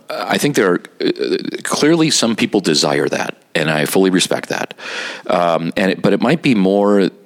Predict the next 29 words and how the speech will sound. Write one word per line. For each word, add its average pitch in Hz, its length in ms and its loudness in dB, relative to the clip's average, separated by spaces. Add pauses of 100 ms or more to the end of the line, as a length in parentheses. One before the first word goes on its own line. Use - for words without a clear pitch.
(120)
the - 280 0
conversation 135 520 2
might 101 160 0
be 92 100 2
occurring 80 560 0
more 98 280 2
because 87 480 0
of 76 200 0
the 76 300 2
timing, 85 560 0
uh, 71 520 0
of 71 140 -2
a, 73 160 0
that 71 140 -2
we're 76 80 0
in 73 60 0
an 73 60 0
election 73 360 -2
year. - 180 -6 (640)
Um, 78 360 -2 (580)
to, 110 120 2
to - 180 -2
get 135 160 4
a, 87 220 0
a 78 40 -4
major 92 360 2
tax 80 380 -2
cut 90 360 -2
like, 73 280 0